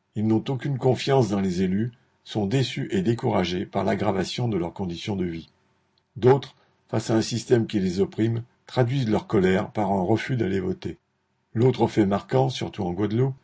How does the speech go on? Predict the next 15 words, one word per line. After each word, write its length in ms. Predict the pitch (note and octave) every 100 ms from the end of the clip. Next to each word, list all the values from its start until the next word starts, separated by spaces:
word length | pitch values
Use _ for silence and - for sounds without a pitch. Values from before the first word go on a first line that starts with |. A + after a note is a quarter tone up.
| _ _
est 100 | A2
la 120 | G#2+
très 220 | G2+ - C#3
forte 260 | B2+ F#2+
progression 600 | - B2 A2 F#2 - A#2
du 100 | A#2
Rassemblement 560 | F#2 F2 - F#2 F2+ G#2
national, 640 | G2 E2+ - F#2 A2 B2 A#2+ _ _ _
qui 100 | -
s'était 320 | A2 C#3 -
déjà 340 | A2+ A#2+ G#2 G2+
révélé 440 | A2 A2+ F#2+ A2+
lors 180 | C3 A2+
des 120 | F2+
présidentielles. 840 | - G2+ A2 G2+ F#3 - F#2+ E2